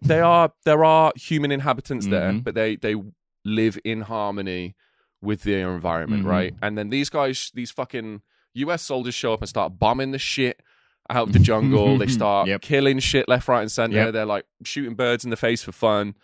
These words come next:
Speaker 1: And Kong's like, "Hold the fuck on,"
Speaker 2: Yeah.
Speaker 1: right? <laughs>
Speaker 2: You
Speaker 1: "Hold the
Speaker 2: fucking
Speaker 1: fuck
Speaker 2: what?
Speaker 1: on."
Speaker 2: That's, that's, that's
Speaker 1: Yeah,
Speaker 2: a
Speaker 1: you
Speaker 2: bad
Speaker 1: fucking
Speaker 2: guess.
Speaker 1: what?
Speaker 2: <laughs> That's a, being a bad guest. If I turned up to
Speaker 1: It's
Speaker 2: your
Speaker 1: a
Speaker 2: house and dropped a few bombs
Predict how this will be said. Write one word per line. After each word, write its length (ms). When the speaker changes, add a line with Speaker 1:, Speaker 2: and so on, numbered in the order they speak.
Speaker 1:
And 120
Kong's 320
like, 180
"Hold 300
the 80
fuck 320
on," 280
Speaker 2:
Yeah. 220
Speaker 1:
right? 280
<laughs> 60
Speaker 2:
You 160
Speaker 1:
"Hold 220
the 60
Speaker 2:
fucking 200
Speaker 1:
fuck 80
Speaker 2:
what? 100
Speaker 1:
on." 120
Speaker 2:
That's, 160
that's, 300
that's 180
Speaker 1:
Yeah, 60
Speaker 2:
a 40
Speaker 1:
you 60
Speaker 2:
bad 180
Speaker 1:
fucking 200
Speaker 2:
guess. 140
Speaker 1:
what? 340
Speaker 2:
<laughs> 80
That's 180
a, 60
being 280
a 40
bad 360
guest. 480
If 140
I 160
turned 260
up 100
to 60
Speaker 1:
It's 100
Speaker 2:
your 80
Speaker 1:
a 40
Speaker 2:
house 280
and 160
dropped 240
a 60
few 200
bombs 640